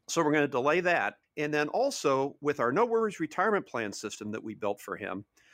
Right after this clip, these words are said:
um, in the first several years of his retirement, and we're helping him retire early, by the way. He was thinking he could retire around sixty-four, sixty-five. We're able to help him retire at age sixty-two.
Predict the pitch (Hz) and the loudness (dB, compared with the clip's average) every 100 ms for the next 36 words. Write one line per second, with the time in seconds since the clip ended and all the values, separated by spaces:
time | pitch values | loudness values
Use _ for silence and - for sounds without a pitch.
0 | - _ - 120 117 - 139 127 - 269 | -20 _ -2 2 2 2 2 2 2 2
1 | - - 202 196 196 175 143 107 107 92 | 4 4 4 4 4 4 4 2 -2 -4
2 | 151 143 127 - - 143 98 85 - - | -4 -2 -6 -4 0 0 0 -4 -12 -20
3 | _ - 120 139 196 214 185 131 - 160 | _ -10 0 2 4 4 4 2 0 0
4 | 127 135 175 107 85 82 85 80 156 170 | 2 2 2 2 -2 -8 -10 -6 -4 -2
5 | - 143 127 120 120 107 101 - 117 117 | -2 -2 -2 -6 -6 -6 -8 -2 0 2
6 | 101 98 95 95 - - 101 - 120 123 | 0 0 -2 -4 -8 -10 -12 -6 -4 -4
7 | - 117 - - 120 127 120 120 123 110 | -4 -6 -6 0 2 4 2 0 0 -2
8 | - 113 107 98 95 - 113 104 101 107 | -2 -2 -2 -4 -6 -2 0 0 0 -4
9 | 98 - 110 - - - 120 | -4 -2 -4 -4 -14 -2 -2